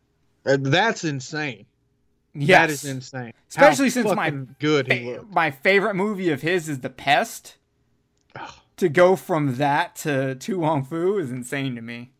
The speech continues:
Speaker 1: Can't do The Pest, man.
Speaker 2: Oh, I love The Pest. It's so good.
Speaker 1: Yeah, I can't do it. No,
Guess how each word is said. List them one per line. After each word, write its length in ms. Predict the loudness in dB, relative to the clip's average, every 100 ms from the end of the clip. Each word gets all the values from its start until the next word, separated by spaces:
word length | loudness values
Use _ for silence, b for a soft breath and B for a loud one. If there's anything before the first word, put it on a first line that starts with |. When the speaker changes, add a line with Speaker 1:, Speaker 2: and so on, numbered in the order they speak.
| _ _ _ _ _ _
Speaker 1:
Can't 260 | -10 -10
do 160 | -8 -10
The 80 | -10
Pest, 460 | -6 -6 -6 -8
man. 180 | -6 -2
Speaker 2:
Oh, 360 | 0 2 2 2
I 120 | 2
love 260 | 0 -2 -2
The 100 | -2
Pest. 360 | 0 -2 -4
It's 140 | -14 -6
so 180 | -6 -4
good. 380 | -4 -6 -8 -12 _ _ _ _ _ _ _ _ _ _ _ _ _ _ _ _ _ _ _ _ _ -10
Speaker 1:
Yeah, 200 | -4 -2
I 40 | 0
can't 200 | 2 2
do 100 | 0
it. 120 | -2 -6 -4
No, 480 | 2 4 4 2